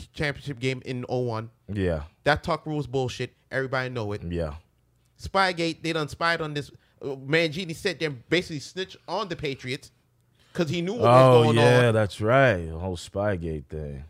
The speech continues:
Speaker 1: I mean, come on.
Speaker 2: Yeah. But I, you know
Speaker 1: He
Speaker 2: what?
Speaker 1: did
Speaker 2: I
Speaker 1: that. Do they need that much fucking help? Do they need that much fucking help?
Speaker 2: Listen, but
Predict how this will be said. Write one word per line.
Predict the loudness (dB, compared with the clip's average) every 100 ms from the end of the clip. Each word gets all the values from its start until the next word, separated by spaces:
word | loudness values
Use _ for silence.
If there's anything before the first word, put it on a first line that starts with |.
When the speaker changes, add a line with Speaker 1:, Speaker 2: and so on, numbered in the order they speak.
| -12
Speaker 1:
I | -8
mean, | -8
come | -6 -6
on. | -8 -10 -12 -14 -10
Speaker 2:
Yeah. | -8 -10 -12 _ _ _ 0
But | 4 6
I, | 6 4
you | 2 2
know | 4
Speaker 1:
He | 6
Speaker 2:
what? | 6
Speaker 1:
did | 6
Speaker 2:
I | 4
Speaker 1:
that. | 4 -4
Do | -2 0
they | 0 -2
need | -2 -4 -4 0
that | 2 2 0
much | -6 -6
fucking | -18 -14 -12 -10 -10 -8
help? | -6 -8 -12 _ _ _ _ _ _ _ _ _ _ -6
Do | -2 2
they | 2
need | 2 0 0
that | 0 0 -2
much | -6 -4
fucking | -6 -6 -6 -8
help? | -8 -6
Speaker 2:
Listen, | 6 8 8 4 0 4
but | 6 4 0